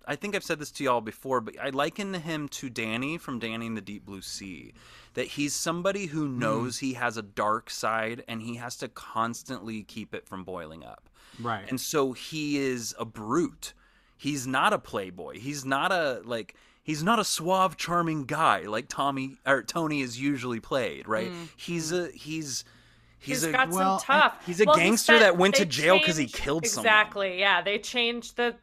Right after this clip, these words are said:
Speaker 4: the
Speaker 3: I liked
Speaker 4: background. His
Speaker 3: that backstory.
Speaker 4: motivations were very
Speaker 1: Yeah.
Speaker 4: different in this
Speaker 3: Right.
Speaker 4: version.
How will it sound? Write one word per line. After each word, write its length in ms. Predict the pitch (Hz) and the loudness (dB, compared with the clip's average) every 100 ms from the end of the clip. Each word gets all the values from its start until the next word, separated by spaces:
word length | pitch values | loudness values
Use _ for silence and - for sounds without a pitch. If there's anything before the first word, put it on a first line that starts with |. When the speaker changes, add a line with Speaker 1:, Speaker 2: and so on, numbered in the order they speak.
| - | -2
Speaker 4:
the 260 | 233 226 220 _ _ _ 240 | 0 0 -4 _ _ _ 6
Speaker 3:
I 140 | 247 | 6
liked 160 | 240 226 | 6 2
Speaker 4:
background. 140 | 202 | 4
His 120 | 233 - | 2 4
Speaker 3:
that 40 | 233 | 6
backstory. 180 | 233 | 6
Speaker 4:
motivations 840 | 262 170 - - - - 185 175 - | 6 6 4 4 0 -4 -6 -8 -4
were 140 | 208 | -2
very 240 | 208 196 196 | 0 2 4
Speaker 1:
Yeah. 140 | 104 | 4
Speaker 4:
different 420 | 185 87 196 156 | 2 0 -4 -6
in 140 | 156 170 | -8 -8
this 260 | 165 - 151 | -10 -10 -8
Speaker 3:
Right. 60 | |
Speaker 4:
version. 300 | 156 - - | -8 -8 -10